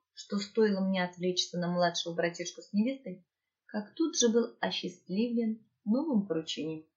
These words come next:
Меня, наследного принца, выставили за дверь, как несмыс-, несмышленыша. Стоило догадаться, что чем-то подобным этот ужасный день и закончится.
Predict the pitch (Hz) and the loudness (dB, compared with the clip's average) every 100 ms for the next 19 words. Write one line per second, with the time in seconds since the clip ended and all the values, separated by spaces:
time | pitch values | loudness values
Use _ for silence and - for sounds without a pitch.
0 | _ _ _ _ _ 196 226 339 285 202 | _ _ _ _ _ 4 6 6 4 2
1 | 208 262 202 196 185 - 226 269 - 185 | 2 2 4 2 0 2 2 2 0 0
2 | 226 - 202 185 175 170 165 196 262 - | 0 0 -6 -4 4 4 4 0 0 -2
3 | _ 254 262 226 233 226 233 - - _ | _ -6 -2 0 0 0 -4 -6 -20 _
4 | _ _ _ 220 240 - 247 - 254 226 | _ _ _ 0 2 2 0 4 4 4
5 | 175 - 170 - _ _ _ _ _ _ | 4 0 -2 -10 _ _ _ _ _ _
6 | _ _ - - 320 320 190 175 180 175 | _ _ -20 0 4 6 6 6 6 6
7 | 175 175 170 - 190 180 - 180 175 170 | 4 2 -4 -2 -4 -2 0 0 0 2
8 | 175 180 269 254 226 - - 220 220 - | 2 4 2 4 2 0 -4 -2 -4 -6
9 | - 196 202 - 175 180 180 202 170 175 | -4 -4 -4 -6 -6 -4 -6 -8 -10 -10
10 | 175 156 156 - - 185 | -10 -14 -14 -16 -20 -20